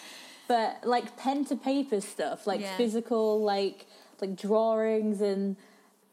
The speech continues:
Speaker 1: and I don't know, like, all the, I just really like it. <laughs> I don't know. I don't know how to do it, <laughs> so.
Speaker 2: Yeah. It sounds like a nice nerdy documentary as well, as much as it's about
Speaker 1: Mm.
Speaker 2: something a lot bigger, obviously, about racism. Also a nice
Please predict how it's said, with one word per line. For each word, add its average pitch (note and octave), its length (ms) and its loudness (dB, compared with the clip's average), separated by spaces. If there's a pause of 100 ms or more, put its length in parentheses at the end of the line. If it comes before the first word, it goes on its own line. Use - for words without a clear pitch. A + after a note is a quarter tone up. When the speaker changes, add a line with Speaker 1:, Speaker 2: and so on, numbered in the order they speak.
Speaker 1:
and G#3 380 0 (280)
I G#3+ 80 -2
don't B3 160 0
know, C4+ 200 2
like, G#3 180 2
all G#3+ 160 2
the, A3+ 260 0
I - 140 -12
just - 240 -12
really C4 180 2
like F#3+ 320 -4
it. - 80 -16 (160)
<laughs> B3+ 320 2
I D4 40 4
don't G#3+ 260 0
know. F#3 260 -4 (400)
I F#3+ 40 -6
don't F#3 200 -2
know F3+ 60 -4
how E3+ 160 -4
to F3+ 120 -10
do - 140 -6
it, - 240 -12
<laughs> - 20 -16
so. - 160 -6
Speaker 2:
Yeah. G#3+ 240 -4
It A3 80 -2
sounds D#4+ 320 -4
like F4+ 120 -6
a D#4+ 80 0
nice A#3+ 320 -2
nerdy G#3+ 540 -2
documentary F3+ 640 -10
as F#3 140 -14
well, F#3 180 -4
as F#3+ 160 -8
much A3 220 -4
as A#3 120 -4
it's - 280 -4
about G3+ 260 2
Speaker 1:
Mm. F#3+ 40 -6
Speaker 2:
something G3 420 -8 (640)
a G#3+ 80 4
lot G3+ 240 0
bigger, F#3 240 -2
obviously, F3+ 640 -8
about F#3+ 280 -10
racism. G3 600 -8 (100)
Also G#3 320 -4
a F#3+ 300 -6
nice F#3+ 540 -10